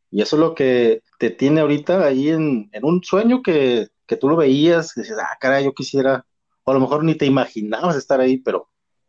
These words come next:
pero te das cuenta que la gente te está apoyando. ¿Por qué? Porque ellos ven en ti,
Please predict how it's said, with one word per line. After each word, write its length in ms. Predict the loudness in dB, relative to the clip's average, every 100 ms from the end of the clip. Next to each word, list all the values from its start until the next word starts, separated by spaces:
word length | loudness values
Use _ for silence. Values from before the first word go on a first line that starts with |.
| _ -10
pero 160 | -6
te 100 | -4
das 220 | -2 -2
cuenta 440 | -2 -2 -2 -4 -6
que 180 | -8 -6
la 140 | -6
gente 680 | -6 -4 -2 -4 -4 -4 -4 _ _ _ _
te 80 | -10
está 180 | -6 -4
apoyando. 540 | 0 0 0 0 -2
¿Por 180 | -2 -2
qué? 120 | 0
Porque 240 | 0 -2 0
ellos 200 | -2 0
ven 160 | -2
en 100 | -2
ti, 280 | -2 -2 -2